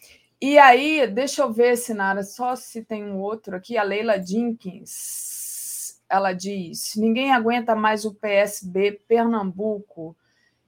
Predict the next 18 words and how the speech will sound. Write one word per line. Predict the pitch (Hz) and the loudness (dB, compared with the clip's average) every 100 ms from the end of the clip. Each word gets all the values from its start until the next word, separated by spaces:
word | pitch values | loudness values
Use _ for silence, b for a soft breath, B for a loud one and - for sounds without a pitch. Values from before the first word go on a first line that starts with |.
| _ | _
E | - 208 | -6 -4
o | 208 | -4
Silvio | 196 - 294 269 247 | -4 -4 -2 0 0
Rodrigues, | 247 208 175 175 | 2 0 -2 2
"Olhem | 226 247 269 | 6 8 6
o | 254 | 2
voto, | 233 233 240 247 233 - | 4 4 2 -8 -10 -10
o | 202 | -10
voto | 196 226 247 247 | 4 8 8 4
do | 226 226 | -6 2
Paulinho | 240 208 220 240 | 4 4 0 -2
contra | 233 226 226 | -2 -4 -2
Dilma | 196 196 226 233 226 | -4 -2 0 0 0
com | 233 | 0
musiquinha. | 226 240 226 233 - 196 180 | 2 0 -2 -8 -6 -6 -6
Marília | 175 180 185 220 226 | -2 -2 -2 0 0
escolheu | 220 - 190 190 208 226 - | 0 -6 -4 -2 0 -2 -2
o | - | -12